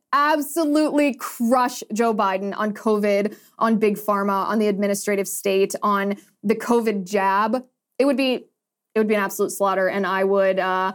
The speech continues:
I'd be there for it. I would be totally there for it. But the Democratic Party said they're not going to stage primary debates, which, I mean, because it's the Democrats, I'm gonna sit here and criticize them, but when the Republicans do the same thing,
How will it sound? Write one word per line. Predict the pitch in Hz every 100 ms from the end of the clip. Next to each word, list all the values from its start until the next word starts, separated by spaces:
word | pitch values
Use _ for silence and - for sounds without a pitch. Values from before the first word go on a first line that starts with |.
| - _ -
I'd | 247 302
be | 392
there | 349 269
for | 254 190
it. | -
I | 233 262
would |
be | 247
totally | 240 262 240 220
there | 202
for | 196 208
it. |
But | 247 302
the |
Democratic | 339 359 370 339
Party | 320 285
said | 285
they're | 226
not | 220 220
going | 220 220 214
to | 202
stage | - - 220 220 208 208
primary | - 214 202 208 202
debates, | 202 208 214 208
which, | 330 320 - - _ _ _ _ _ _ _ _
I | 294
mean, | 269 233 208
because | 269 - 294
it's | 339 254
the |
Democrats, | 208 202 226 269 269
I'm | 220
gonna | 196
sit | 214
here | 208
and | 196
criticize | 208 208 233 226
them, | 233 214
but | 196
when | 202
the |
Republicans | 190 202 190 196 196
do | 190
the | 190
same | 180 196
thing, | 185 196